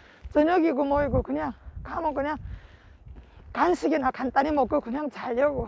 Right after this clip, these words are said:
아우, 너무 힘들어 오늘 하루. <laughs> 그래도 참 이 시간들이 저에게는 너무나도 소중하고, 예, 좀 참교육을 받는 시간들인 것 같아요.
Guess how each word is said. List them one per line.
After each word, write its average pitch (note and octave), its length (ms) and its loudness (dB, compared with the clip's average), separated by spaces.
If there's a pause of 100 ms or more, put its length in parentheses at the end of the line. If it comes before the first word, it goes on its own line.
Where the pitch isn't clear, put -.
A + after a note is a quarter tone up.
아우, D#4 220 -4
너무 C#4+ 300 0
힘들어 C4+ 440 0
오늘 A#3+ 160 -2
하루. A#3+ 300 -6 (1400)
<laughs> A#3 420 -2 (560)
그래도 E4 360 2
참 D4 400 -2 (220)
이 D4 120 4
시간들이 C4+ 840 0 (920)
저에게는 C#4+ 480 4
너무나도 C#4 440 2
소중하고, B3 640 -2 (1080)
예, B3 380 0 (680)
좀 A#3+ 340 -2 (240)
참교육을 C4+ 840 2
받는 A#3 300 -4
시간들인 B3+ 560 -6
것 A3 80 -6
같아요. A3+ 380 -8